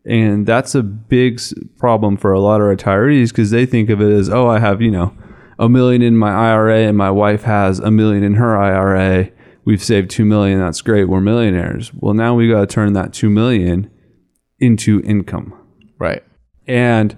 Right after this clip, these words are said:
Speaker 1: there's a couple things to kind of pay attention to. One, when you retire, what is your asset allocation gonna be? So what's the, your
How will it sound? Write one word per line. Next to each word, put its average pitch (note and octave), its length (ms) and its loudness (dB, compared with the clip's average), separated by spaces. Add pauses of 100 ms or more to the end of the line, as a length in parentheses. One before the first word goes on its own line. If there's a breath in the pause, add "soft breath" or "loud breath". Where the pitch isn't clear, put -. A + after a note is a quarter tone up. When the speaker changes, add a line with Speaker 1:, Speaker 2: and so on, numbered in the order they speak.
(580 loud breath)
Speaker 1:
there's B2+ 220 0
a B2+ 60 -2
couple F3+ 300 -2
things B2 480 -2
to G2+ 360 -2
kind A#2+ 160 -4
of G#2+ 80 -6
pay A2+ 160 0
attention G2+ 400 -2
to. G2+ 240 -4
One, D3+ 420 0
when A#2+ 280 0
you B2+ 140 2
retire, B2 400 0
what A#2 220 2
is A2 240 0
your G#2+ 120 0
asset G#2+ 340 0
allocation F#2 500 -4
gonna D#2 140 -10
be? - 180 -10
So - 160 -2
what's A2+ 300 0
the, A#2+ 200 -2
your G2+ 380 -2